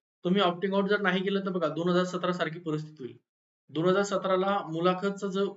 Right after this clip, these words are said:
कट ऑफ आहे तो कमी न येण्याचं कारण म्हणजे जे मुलं पहिल्या राऊंड मध्ये बघा, सर्वच आहे, सर्वच पहिल्या राऊंड आला, सर्वांनी प्रेफरन्स दिले बरं का, कळले का? सर्वांनी प्रेफरन्स पहिल्याच राऊंडला दिलेले.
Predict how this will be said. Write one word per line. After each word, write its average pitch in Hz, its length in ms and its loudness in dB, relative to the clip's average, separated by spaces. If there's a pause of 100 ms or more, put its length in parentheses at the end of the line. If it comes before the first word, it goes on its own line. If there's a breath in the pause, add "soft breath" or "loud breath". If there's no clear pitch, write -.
कट 175 140 -2
ऑफ 175 120 0
आहे 175 100 0
तो 180 140 -4
कमी 185 280 -2
न 196 80 2
येण्याचं 175 600 0
कारण 160 280 0
म्हणजे 160 280 -2 (720)
जे 185 120 4
मुलं 196 300 2
पहिल्या 185 380 4
राऊंड 175 220 4
मध्ये 170 160 0
बघा, 135 180 -2
सर्वच 190 420 2
आहे, 117 120 -6 (320)
सर्वच 190 360 2
पहिल्या 180 240 4
राऊंड 180 180 4
आला, 175 140 4
सर्वांनी 185 380 2
प्रेफरन्स 185 420 -2
दिले 160 220 0
बरं 196 160 -2
का, 147 100 -4 (260)
कळले 196 240 4
का? 208 180 0 (840)
सर्वांनी 196 380 4
प्रेफरन्स 202 380 -2
पहिल्याच 208 340 2
राऊंडला 180 340 2
दिलेले. 160 300 -2